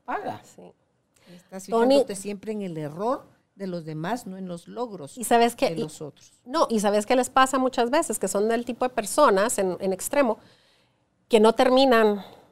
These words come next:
Speaker 2: proyectos,
Speaker 1: Mm.
Speaker 2: porque nunca se sienten
Speaker 1: Puede estar
Speaker 2: satisfechos
Speaker 1: mejor.
Speaker 2: como que lo están haciendo bien, ¿verdad? Entonces, eh, si no van a ser el mejor,
Speaker 1: No, sí.
Speaker 2: no lo intentan.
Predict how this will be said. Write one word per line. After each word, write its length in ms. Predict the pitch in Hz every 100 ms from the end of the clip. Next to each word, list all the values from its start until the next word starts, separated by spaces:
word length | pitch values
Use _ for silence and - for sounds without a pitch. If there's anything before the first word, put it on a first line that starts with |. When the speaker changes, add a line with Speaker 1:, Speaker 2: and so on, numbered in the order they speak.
| _ -
Speaker 2:
proyectos, 640 | 196 226 233 - - -
Speaker 1:
Mm. 40 | - _ _ _ _ _
Speaker 2:
porque 240 | 220 214
nunca 280 | 226 233 269
se 100 | 269
sienten 480 | 240 226 226 247 269
Speaker 1:
Puede 60 | -
estar 220 | - - -
Speaker 2:
satisfechos 540 | 180 - 233 - 226
Speaker 1:
mejor. 40 | 190
Speaker 2:
como 280 | 214 208 196
que 100 | 190
lo 120 | 185
están 320 | 180 202 202
haciendo 460 | 220 - 226 220 220
bien, 360 | 254 254 170
¿verdad? 340 | 175 170 196 240 - _ _ _ _ -
Entonces, 500 | 202 208 240 240 - _
eh, 500 | 196 190 180 175 170 170 _ _ _ _ _ _ _ _ _
si 300 | - - 233
no 240 | 240 269 -
van 180 | 220 262
a 80 | 240
ser 220 | 254 - -
el 200 | 226 202
mejor, 500 | 196 196 - 294 415 - - _ _ _ _ _ _ _
Speaker 1:
No, 60 | 180 _
sí. 60 |
Speaker 2:
no 140 | 214 214
lo 100 | 196
intentan. 480 | 185 185 165 160